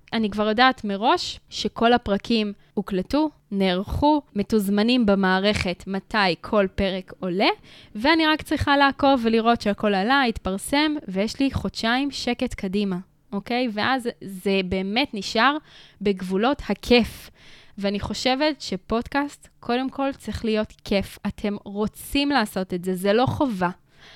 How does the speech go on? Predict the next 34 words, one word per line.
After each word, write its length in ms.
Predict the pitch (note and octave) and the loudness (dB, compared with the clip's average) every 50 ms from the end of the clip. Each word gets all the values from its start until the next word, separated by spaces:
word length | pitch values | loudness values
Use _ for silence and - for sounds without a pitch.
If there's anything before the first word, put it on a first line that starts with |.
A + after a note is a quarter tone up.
| - _ _ - | -20 _ _ -6
אתם 300 | G3+ - - G#3 G3+ G#3 | -4 -2 -2 -2 0 0
באמת 400 | F#3+ G3+ G3+ G#3 A3 B3+ C#4+ - | 0 0 0 2 0 0 -2 -2
רוצים 360 | - G#3+ G#3 - - A#3 A#3 A#3+ | -4 -6 -8 -4 -4 -4 -2 0
לעשות 420 | A3 G3+ G3 - G#3 G#3 G#3 - | -2 -2 -2 -4 -4 -4 -2 -4
את 100 | G#3 F#3+ | -4 -4
זה, 120 | F#3+ F#3 | -4 -6
זה 120 | F#3 F#3 F#3+ | -4 -6 -6
בדיוק 400 | F#3 G3 F3+ G3+ A3+ B3+ B3+ - | -6 -4 -4 -2 -2 -2 -2 -4
כמו 140 | A#3 A3+ G#3+ | -6 -6 -6
סטורי 400 | - - - G#3+ G#3+ G#3+ G#3+ G#3 | -8 -6 -4 -4 -2 -2 -2 -2
באינסטגרם 720 | F#3 F#3 F#3 G3+ G#3+ - - - A3+ G#3+ A3 A3 A3 A3 - | -2 -2 -4 -4 -6 -8 -10 -10 -6 -4 -2 -2 -2 -2 -4
או 80 | - F#3+ - | -8 -10 -4
פוסט 220 | - A3 G#3+ - - | -4 -4 -4 -2 -4
שאתם 260 | G#3+ G3+ - F#3+ F#3 | -6 -6 -4 -4 -2
מעלים 260 | F#3 F3+ F#3 G3+ G#3 | -2 -2 -2 -2 -4
בפייסבוק. 600 | F#3+ F#3+ - - - F#3+ F#3 F3+ F3+ E3+ E3 - - - - - - - - A3 | -6 -8 -6 -4 -4 -2 -2 -4 -6 -8 -8 -10 -16 -20 -20 -20 -20 -12 -8 -8
אתם 220 | G#3 - A3 G#3+ | -4 -4 -2 -2
מעלים 380 | A3 A3 G#3+ A3 A#3 B3+ C#4+ C#4 | 0 0 0 0 0 0 -2 -2
כי 160 | - - B3+ | -2 -2 -2
אתם 220 | A#3+ - B3+ B3 | 0 0 -2 -2
רוצים 560 | A#3+ G#3+ G#3+ A3 - - - - C#4 C4 C4+ C4+ | 0 -2 -2 -2 -2 -4 -4 -2 0 0 0 -2
לשתף 480 | B3+ - - G#3+ - - G#3 G#3 - - | -4 -4 -6 -6 -2 -2 -2 -2 -2 -4
מהמידע 500 | A3 G#3 G3+ G3+ F#3+ F#3+ F#3 E3+ F#3+ G3 | -4 -2 -2 -2 -2 -2 -2 -2 -4 -4
שלכם, 540 | - - F#3 F3+ F#3 - - F#3 F#3 F3+ F#3 - - - - - - - | -6 -6 -8 -8 -8 -10 -8 -8 -8 -8 -8 -12 -16 -20 -20 -20 -20 -8
אתם 140 | - A3 A3 | -6 -6 -4
רוצים 380 | G#3 G#3 - - B3 A#3 A#3 | -4 -6 -2 -2 0 0 0
לשתף 420 | A#3 A3+ - A3 - - G#3+ G#3 - - | -2 -4 -6 -6 -4 -2 -2 -2 -2 -4
ממה 220 | G3+ G3+ G3+ G3+ | -4 -4 -2 -4
שקרה 480 | G3+ - G#3+ - - G#3+ G3 G3+ G3 G3 | -4 -6 -8 -6 -6 -4 0 2 0 0
לכם 280 | G#3 - - G3+ G3 | 0 -2 -4 -6 -6
בחיים 360 | G3 - - G3+ G3 G3 G3 | -6 -6 -6 -4 -4 -2 -2
האישיים 480 | F#3+ F#3 F#3 - - G3+ A#3+ D4+ D#4+ E4 - - - - - _ _ - | -2 -2 -4 -4 -4 -2 -2 0 -2 -2 -6 -12 -20 -20 -20 _ _ -12
וכדומה. 580 | G3 F#3+ G3+ G3 - - G3+ F#3 F#3+ F#3 F#3 E3+ F#3 - - - - - _ _ _ - | -8 -6 -6 -6 -4 -4 -4 -2 -2 -2 -2 -4 -4 -8 -14 -20 -20 -20 _ _ _ -2
ולכן 460 | G3 G#3 G3+ G#3 - - C#4 D4+ | 0 0 0 0 -2 0 -2 -2